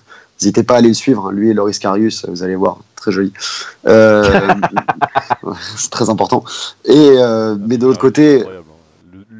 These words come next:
Speaker 3: le style qu'il a sur, sur certaines photos, c'est waouh.
Speaker 1: C'est,
Speaker 3: On est,
Speaker 1: c'est
Speaker 3: on est sur
Speaker 1: extraordinaire.
Speaker 3: le level, euh, Bellerin, quand même, hein.
Speaker 1: Voilà, et voilà, je, et juste, je place ça, aucun rapport, euh, c'est juste pour vous dire que Joe Hart, aujourd'hui,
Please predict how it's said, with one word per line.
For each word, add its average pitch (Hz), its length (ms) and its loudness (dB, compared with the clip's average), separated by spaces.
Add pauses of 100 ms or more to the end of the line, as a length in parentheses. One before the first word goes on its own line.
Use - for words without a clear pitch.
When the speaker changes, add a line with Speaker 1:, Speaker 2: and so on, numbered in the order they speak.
Speaker 3:
le 107 80 -20
style 139 220 -20
qu'il 123 160 -20
a 131 60 -12
sur, 123 120 -20
sur 101 400 -20
certaines 104 280 -20
photos, 110 360 -20
c'est 85 240 -20
waouh. 87 200 -20 (880)
Speaker 1:
C'est, 107 240 -6
Speaker 3:
On 90 40 -2
est, - 20 -4
Speaker 1:
c'est 117 160 -4
Speaker 3:
on 117 40 4
est 113 60 6
sur 113 80 6
Speaker 1:
extraordinaire. 113 540 0
Speaker 3:
le 127 80 -8
level, 131 240 -12
euh, 117 120 -10
Bellerin, 117 340 -16
quand 92 80 -20
même, 85 140 -20
hein. 98 40 -20 (760)
Speaker 1:
Voilà, 110 420 2
et 95 480 -4
voilà, 98 200 0 (140)
je, 95 140 -6 (120)
et 73 260 0
juste, 120 320 2
je 107 120 0
place 107 240 2
ça, - 260 2
aucun 117 260 0
rapport, 110 540 2
euh, 95 380 -8
c'est 107 180 -6
juste 113 160 -4
pour 110 100 0
vous 107 120 -2
dire 110 180 0
que 101 180 -4
Joe 117 220 4
Hart, 120 240 -2
aujourd'hui, 104 480 -6